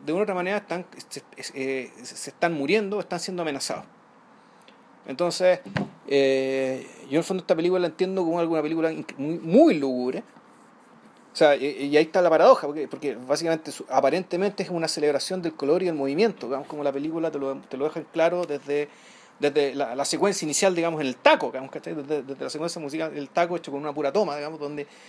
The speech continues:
efectivamente te, te, te dice desde el principio, esto se trata de color y movimiento, esto es lo que vas a ver a lo largo de todo lo que viene para acá, y si la historia de amor te importa un carajo,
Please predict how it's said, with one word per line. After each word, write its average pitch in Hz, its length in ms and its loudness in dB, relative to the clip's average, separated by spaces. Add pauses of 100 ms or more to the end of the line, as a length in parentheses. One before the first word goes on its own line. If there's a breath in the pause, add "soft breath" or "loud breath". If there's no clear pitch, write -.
(220 loud breath)
efectivamente 190 480 0
te, 165 100 -4
te, 170 440 -2
te 170 140 -4
dice 180 200 0
desde 151 240 -4
el 139 80 -4
principio, 143 640 -4 (560)
esto 226 360 0
se - 160 -10
trata 196 320 0
de 180 80 -4
color 180 320 -2
y 214 60 -8
movimiento, 190 600 -4
esto 165 180 -8
es 202 60 -6
lo 208 60 -2
que 196 120 -2
vas 196 180 -4
a 185 60 -2
ver 202 180 -2
a 170 60 -4
lo 170 60 -2
largo 185 260 0
de 175 80 -2
todo 277 840 4
lo 247 100 -2
que 226 100 -4
viene 202 180 -2
para 143 140 2
acá, 151 140 -6 (540 loud breath)
y - 80 -10
si 156 80 -4
la 170 80 0
historia 226 320 4
de 220 60 -2
amor 247 100 -2
te 220 100 -8
importa 208 300 -6
un 208 60 -12
carajo, 202 440 2